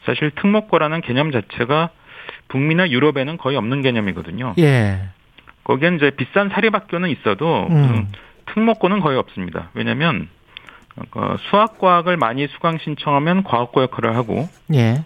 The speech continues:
Speaker 1: 외국어를 더 많이 수강 신청하면 외국어 역할을 하고, 그렇게 설계를 해놓은 거죠.
Speaker 2: 음.
Speaker 1: 그래서 특수한 목적을 위해서 고등학교를 별도로 설립하는 패러다임이 아니라,
Speaker 2: 음.
Speaker 1: 어, 기존의 선진국들은 이제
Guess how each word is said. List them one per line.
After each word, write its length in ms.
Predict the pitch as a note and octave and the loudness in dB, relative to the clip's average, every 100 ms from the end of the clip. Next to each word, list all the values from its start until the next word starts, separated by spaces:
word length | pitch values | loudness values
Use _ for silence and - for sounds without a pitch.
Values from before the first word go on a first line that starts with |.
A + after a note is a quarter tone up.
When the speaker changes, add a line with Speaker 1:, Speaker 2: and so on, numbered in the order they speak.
| - | -2
Speaker 1:
외국어를 520 | C#3+ D3 F#3 F#3 F#3 | 0 0 2 4 4
더 140 | F3 C#3 | 2 2
많이 240 | D3+ D3+ | 2 0
수강 260 | D3+ - D#3+ | -4 -2 -4
신청하면 500 | - D3+ D#3 D3+ E3 | -4 -4 0 2 4
외국어 220 | C3 D3+ | 2 4
역할을 320 | C#3 - C3 | 0 0 0
하고, 340 | C3 A2+ F#2+ F2 - _ | 0 0 -2 -4 -12 _
그렇게 280 | E3 G#3+ A3 | 0 2 4
설계를 320 | G3 F3+ C#3 | 2 2 0
해놓은 180 | A#2 F#2+ | 0 -4
거죠. 280 | E2+ G#2+ G#2 - | -6 -8 -10 -2
Speaker 2:
음. 640 | D#3+ C3+ A#2+ A2+ A2 A2+ G#2+ - A2+ - - - - | 2 4 2 0 -4 -8 -12 -14 -16 -16 -20 -20 -20
Speaker 1:
그래서 460 | - A2+ E3 D3 F#2+ - - - - - | -8 0 2 4 2 -2 -14 -18 -18 -16
특수한 400 | - - A3 F#3+ | -6 2 2 2
목적을 440 | C3 - E3 E3 | 0 0 0 4
위해서 500 | C3 B2+ D#3+ F3 G3 | 4 4 4 2 0
고등학교를 600 | - B2 D3 C#3 C#3+ D3+ | -4 0 0 0 2 0
별도로 480 | - - G#2+ D#3 D#3+ | 0 -2 0 2 2
설립하는 540 | D#3+ D3 C#3+ - C#3+ | 2 -2 -4 -6 -4
패러다임이 720 | C3+ E3 D#3 D3 C#3 C3 C3+ | -4 -2 0 2 2 2 2
아니라, 520 | D3+ F#2 G2 F#2+ A#2 E3+ | 0 0 0 0 -2 2
Speaker 2:
음. 400 | E3 C3 G2+ G2 - | 4 4 0 -6 -10
Speaker 1:
어, 480 | - A2 G2 G2 G2 | -10 -8 -6 -6 -6
기존의 320 | - A#2+ B2+ B2+ | -2 2 2 2
선진국들은 640 | D3+ C3+ C3+ G#2+ - D#3+ C3+ | 0 -2 -2 -4 -2 0 2
이제 260 | A2 A2 | 2 0